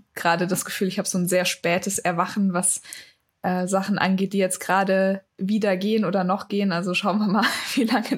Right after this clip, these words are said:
das alles da noch, äh, Bestand hat. Aber das ist für mich gerade eine sehr schöne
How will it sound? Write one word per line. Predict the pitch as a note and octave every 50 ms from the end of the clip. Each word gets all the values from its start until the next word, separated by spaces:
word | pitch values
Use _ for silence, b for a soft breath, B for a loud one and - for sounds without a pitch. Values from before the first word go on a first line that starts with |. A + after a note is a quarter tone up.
| A3 -
das | D4 - -
alles | - G3 G#3 G3+ G3+ G3+ -
da | - - - - - B B B B B B B B B
noch, | - G3 G3 G3 -
äh, | - - F#3+ F#3 F#3 F#3 F#3 F#3+ G3+ A3 - _ -
Bestand | - G3+ - - G3 A#3 B3 B3+ A3+
hat. | B3 A3+ A3 A3 - -
Aber | - F#3+ F#3 F#3+ F#3 F#3 F#3 F#3
das | F#3 - - - - -
ist | - F#3+ - -
für | - G3
mich | F#3+ G3 G3 -
gerade | - - F#3 F#3 F#3 F#3+
eine | F#3 F#3 F#3 F#3+ F#3+ F#3+ B B B B B B B B B _ -
sehr | F#3 F#3+ - G#3 G#3 G#3+ -
schöne | - - - G#3+ G3+ G3+ G3+ G3 G3 -